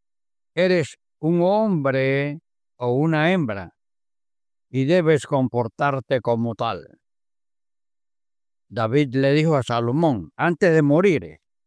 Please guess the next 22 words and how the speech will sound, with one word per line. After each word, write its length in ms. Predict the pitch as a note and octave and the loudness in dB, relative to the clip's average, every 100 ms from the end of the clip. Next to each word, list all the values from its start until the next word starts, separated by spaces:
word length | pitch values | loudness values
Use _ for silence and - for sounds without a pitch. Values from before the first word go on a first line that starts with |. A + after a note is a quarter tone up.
| _ _ | _ _
ya 300 | G2 B2 D3+ | -8 -4 -2
en 60 | |
el 140 | D#3+ D3+ | -2 0
lecho 340 | D#3+ - D3 | -2 -2 -4
de 120 | C#3 | -2
muerte, 600 | C3+ D3+ B2+ G#2 G#2 G#2+ - _ _ _ _ _ _ _ _ | -2 -2 -2 -6 -14 -14 -16 _ _ _ _ _ _ _ _
le 120 | - B2 | -4 2
dice, 520 | D#3+ D#3 E3+ D3 B2+ | 2 2 0 -2 -4
"Esfuérzate 840 | - - G#3 E3 A#2+ A2+ - G2 - | -4 0 0 0 -4 -8 -6 -12 -10
y 160 | A#2+ | -12
sé 200 | - D3 | -4 -2
hombre". 460 | C#3 A2 F#2 - - _ _ _ _ _ _ _ _ - | 0 -2 -8 -14 -20 _ _ _ _ _ _ _ _ -4
En 200 | E3+ D#3 | -2 0
Primera 500 | D#3+ E3+ D#3+ D3+ D3+ | 0 2 4 4 2
de 160 | D3+ | 2
Reyes 560 | C#3 C3 B2 B2 B2+ A2+ | 0 0 -2 -2 -4 -4
dos 300 | F#2+ C3 B2+ | -2 -2 0
dos, 220 | E3+ C3+ - _ | 0 -2 -6 _
otro 400 | A2 G#2+ G#2+ A2+ | -10 -10 -8 -6
versículo 720 | D3 C#3+ E3+ F3 F3 F#3+ F#3+ - _ _ | -6 -4 -8 -6 -4 -4 -4 -12 _ _
para 220 | F#3 F2 | -10 -8
buscar. 580 | - - - D#3 - | -8 -10 -4 -4 -4